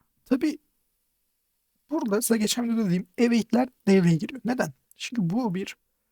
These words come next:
web sunucusuna gidecek. İnternet bazlı bir işlem. Yani bunun gidip bizim database'imize bağlanıp bize bağlandığını geri döndürmesi bir saniye alabilir, iki saniye alabilir. Ve bu durumda biz aşağıda mesela bir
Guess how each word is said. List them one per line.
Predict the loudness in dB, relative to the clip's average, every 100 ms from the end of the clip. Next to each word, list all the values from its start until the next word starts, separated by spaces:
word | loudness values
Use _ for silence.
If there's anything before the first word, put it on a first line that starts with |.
| _ _ _ _
web | 4 4 4 _
sunucusuna | -2 0 2 2
gidecek. | 2 0 0
İnternet | 0 4 4 4 0
bazlı | -2 -2
bir | -8
işlem. | -12 -12 _ _ _ _ _ _ 0
Yani | 2 2
bunun | 0 -2 -2
gidip | -2 -4 -6 _
bizim | -2 0 0
database'imize | 0 0 0 0 -2 -2 -4 0
bağlanıp | 2 4 2 0 _ -8
bize | -2 -2 0
bağlandığını | 2 4 4 2 0 0
geri | 0 0
döndürmesi | 0 -2 -2 -4 -4 -6 -6 _ _ _ _ _ 4
bir | 6 6
saniye | 4 2 2
alabilir, | -2 -4 -10 -10 -16 -18
iki | -8
saniye | -2 2 4 4
alabilir. | 2 -2 -8 -12 -18 _ _ _ _ _ _ _ 2
Ve | 2
bu | 2
durumda | 0 0 0
biz | 0
aşağıda | 0 0 0 0
mesela | -2 -2 -2 -2
bir | -2 -4 -4